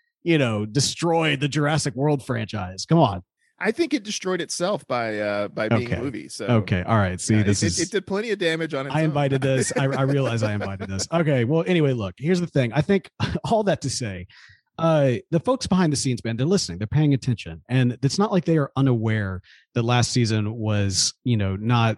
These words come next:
Speaker 1: not a, a out of the park hit. Uh, nobody expected it to be. I, I, you know, I, I feel like it's important to go back to this. Everybody realizes that, you know,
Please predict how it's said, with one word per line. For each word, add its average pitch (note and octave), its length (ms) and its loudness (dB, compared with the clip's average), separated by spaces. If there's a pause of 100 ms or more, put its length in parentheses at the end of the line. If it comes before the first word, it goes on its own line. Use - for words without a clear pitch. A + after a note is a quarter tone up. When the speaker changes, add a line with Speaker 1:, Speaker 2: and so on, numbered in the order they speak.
Speaker 1:
not C3 240 4
a, A2 280 0
a A2 240 -4 (100)
out A2 100 4
of A2 40 0
the G#2+ 80 0
park F#2+ 240 -4
hit. E2+ 200 -4 (420)
Uh, C3+ 180 4
nobody G#3 280 4
expected A#3 440 0
it A#2+ 100 0
to A#2 120 0
be. F#2 180 -6
I, C#3 160 0
I, E3 60 0
you F#3 100 4
know, E3+ 80 4
I, E3 180 2
I D#3 140 -2
feel C4+ 180 -4
like A3 160 0
it's G#3 100 -6
important G3 360 0
to - 60 -12
go F3+ 120 2
back E3 240 2
to - 80 -6
this. F#2 220 -4
Everybody D#3+ 340 2
realizes C#3+ 540 2
that, A#2 240 2
you C#3 100 0
know, A2 160 0